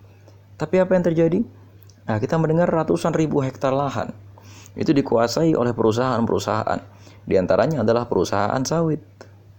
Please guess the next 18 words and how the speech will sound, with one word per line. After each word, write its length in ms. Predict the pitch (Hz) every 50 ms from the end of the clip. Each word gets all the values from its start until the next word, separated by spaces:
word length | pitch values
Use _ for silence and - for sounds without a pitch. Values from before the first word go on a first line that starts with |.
| - - - - - - - - - - -
Ya 100 | 143 113
kan? 160 | 123 147 165 - - - - - - - - - - -
Nah, 160 | - 113 101
ini 80 | 107 156
kan 240 | 135 127 107 107 104
contoh, 160 | 104 - 139
ini 140 | 143 143 139
contoh 200 | 123 117 104 95 95
perusahaan 320 | 101 104 101 95 92 92
sawit. 260 | - 101 92 92 95 - - - - - - - - - - - - - - - - - - -
Masalahnya 560 | - - 147 - 185 190 196 185 170 139 101 98
adalah 400 | 90 90 95 - - - - -
harga 380 | - 123 127 139 135 160 180 196
minyak 540 | 220 220 160 110 98 - - - - - -
itu 180 | - - -
naik 300 | 214 185 180 175 196 196
nggak 160 | 175 - 208 -
karuan. 460 | 151 170 160 139 110 - - -